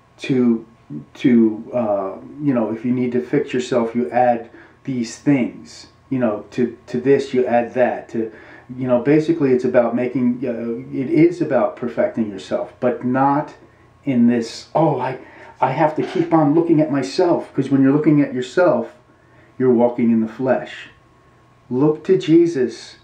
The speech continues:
and relax in your Christian walk, you'll sin less.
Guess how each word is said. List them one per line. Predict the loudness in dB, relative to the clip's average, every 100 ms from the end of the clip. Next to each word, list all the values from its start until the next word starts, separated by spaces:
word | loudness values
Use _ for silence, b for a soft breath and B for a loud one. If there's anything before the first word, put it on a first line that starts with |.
| _ _
and | -4 0
relax | 2 4 2 0 -2 -14 -18 -18 -8
in | -4
your | -4
Christian | -2 -4 -4 0 2 4
walk, | 2 0 -4 -18 b b b b
you'll | -2 -2
sin | -4 2 2 4
less. | 4 2 0 -12 -20